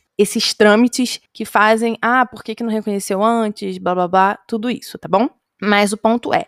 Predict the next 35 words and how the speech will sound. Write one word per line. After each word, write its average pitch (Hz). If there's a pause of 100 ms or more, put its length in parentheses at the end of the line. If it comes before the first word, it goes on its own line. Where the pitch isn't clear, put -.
que -
foi 208
no 202
reinado 202
dele 208
que 226
a 214
Espanha 196
vai 196
reconhecer 214 (120)
o 214
fim 226
da 254
União 208
Ibérica, 170
né? 160
Ou 175
seja, 160
a 170
independência 233
de 202
Portugal. 208 (640)
E 294
o -
que 370
que 359
acontece? - (320)
O 269
Afonso 240
tinha 208
um 196
irmão 208
mais 226
novo 220
dele, 180